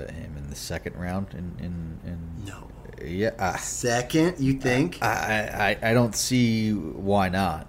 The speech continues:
Speaker 1: Like, this is just
Speaker 2: Yeah, I guess
Speaker 1: Uh,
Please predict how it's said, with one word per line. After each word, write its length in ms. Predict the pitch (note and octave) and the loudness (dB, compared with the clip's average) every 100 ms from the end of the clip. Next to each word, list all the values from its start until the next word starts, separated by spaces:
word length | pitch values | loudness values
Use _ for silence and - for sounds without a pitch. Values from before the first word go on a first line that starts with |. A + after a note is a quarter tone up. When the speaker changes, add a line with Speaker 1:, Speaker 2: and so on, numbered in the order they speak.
| - | -10
Speaker 1:
Like, 200 | F#2 E2+ - - - - | -6 -6 -8 -18 -14 -4
this 220 | G2+ - | -2 0
is 180 | G2 - | -2 -2
just 640 | G2+ F#2 - - - - - - - - - - - - - - - | 0 0 -2 -6 -8 -16 -18 -18 -18 -18 -18 -18 -18 -18 -18 -20 -10
Speaker 2:
Yeah, 160 | G#2 G#2+ A2+ - | -6 -6 -6 -6
I 140 | G#2+ | -2
guess 260 | A2 A#2+ | 4 6
Speaker 1:
Uh, 20 | A#2 | 8